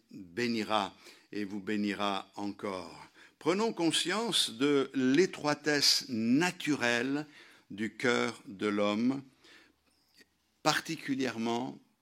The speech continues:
pour les choses de Dieu. C'est, on, il y a des gens qui disent, « Nous, on a toujours eu un cœur ouvert pour les choses de Dieu. » Ils sont rares.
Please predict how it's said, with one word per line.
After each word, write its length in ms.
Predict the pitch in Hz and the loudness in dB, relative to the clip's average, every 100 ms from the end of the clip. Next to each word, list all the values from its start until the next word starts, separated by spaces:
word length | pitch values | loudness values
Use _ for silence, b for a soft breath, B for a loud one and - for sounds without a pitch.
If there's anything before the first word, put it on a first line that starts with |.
| _ - | _ -12
pour 180 | 113 104 | -6 -4
les 100 | 101 | -4
choses 300 | - 113 98 | -4 -6 -8
de 100 | 95 | -10
Dieu. 260 | 87 85 - _ _ _ _ _ _ _ _ _ _ _ _ B B B B B _ _ _ _ - - - | -10 -14 -16 _ _ _ _ _ _ _ _ _ _ _ _ B B B B B _ _ _ _ -20 -20 -10
C'est, 480 | - 151 175 92 - _ _ _ _ _ _ _ _ _ _ _ _ | 2 4 4 0 -12 _ _ _ _ _ _ _ _ _ _ _ _
on, 120 | 160 139 - _ _ _ _ | -12 -12 -14 _ _ _ _
il 80 | 131 | -2
y 40 | |
a 40 | 135 | 0
des 120 | 143 | 0
gens 160 | 156 190 | 0 -2
qui 140 | 147 | -2
disent, « 180 | 151 165 | 0 2
Nous, 80 | 160 | 4
on 180 | 147 | 2
a 80 | 135 | 0
toujours 500 | 123 156 139 151 165 143 123 - | -2 -6 -4 -4 -6 -8 -10 -8
eu 180 | 135 131 | -6 -4
un 140 | 123 110 | -6 -8
cœur 220 | 135 127 | -8 -6
ouvert 420 | 120 107 123 135 - | -6 -2 0 0 -2
pour 140 | 113 | -6
les 80 | 107 | -4
choses 300 | - 120 104 | -4 -4 -4
de 100 | 107 | -6
Dieu. » 420 | 95 117 175 208 | -2 0 0 -2
Ils 80 | 113 | -4
sont 260 | - - 104 | -6 -6 -6
rares. 440 | 95 117 151 190 | 0 2 2 0